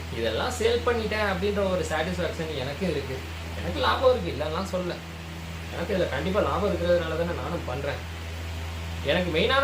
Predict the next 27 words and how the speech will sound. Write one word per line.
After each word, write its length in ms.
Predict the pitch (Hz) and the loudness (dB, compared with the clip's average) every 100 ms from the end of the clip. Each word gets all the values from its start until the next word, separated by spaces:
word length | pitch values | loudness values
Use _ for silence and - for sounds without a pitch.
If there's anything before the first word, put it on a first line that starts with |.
| 254 | 4
மோட்டிவ் 240 | 240 233 220 | 2 4 2
என்னன்னா, 300 | 208 185 190 226 - - - - - - - - - - 180 | 2 2 0 0 -4 -8 -10 -10 -10 -10 -10 -10 -10 -4 2
ரீச் 320 | 302 339 202 | 2 2 2
கிடைக்கும். 480 | 208 175 165 - - - - - - 160 | 2 2 -2 -6 -8 -8 -6 -6 -4 4
நிறைய 240 | 190 233 | 6 8
பேர்கிட்ட 420 | 233 254 247 214 | 8 6 4 4
இருந்து 440 | 196 208 226 170 160 | 4 4 2 2 0
யா-, 160 | 180 | 2
எல்லாரும் 400 | 185 180 214 254 | 2 2 2 2
எதிர்பார்க்கறது, 720 | 202 - - 240 185 180 165 165 | 2 2 2 2 4 4 2 0
அதாவது 400 | 160 180 190 175 | 2 2 0 0
பிசினஸை 260 | 254 233 202 | 0 0 0
பொறுத்த 200 | 190 196 | 0 0
வரைக்கும் 280 | 214 170 | 0 0
எல்லாருமே 360 | 170 214 214 226 | 0 0 0 2
எதிர்பார்க்கறது 500 | 202 196 190 180 175 | 2 4 4 4 2
என்ன? 200 | 151 160 - - - | 0 -4 -6 -8 -6
நல்ல 280 | 147 196 226 | -2 0 0
ரீச் 300 | 190 - - | 0 -2 -2
கிடைக்கணும் 340 | 151 151 147 | -2 0 -2
அப்படின்னு. 320 | 131 127 127 | -2 -4 -2
எனக்கு 280 | 156 220 247 | 2 2 2
இதை 140 | 220 240 | 2 4
வச்சு 160 | 233 | 4
நல்ல 220 | 208 208 | 2 2
ரீச் 280 | 208 269 - | 2 0 0
கிடைக்கும். 340 | 190 156 - | 0 0 -2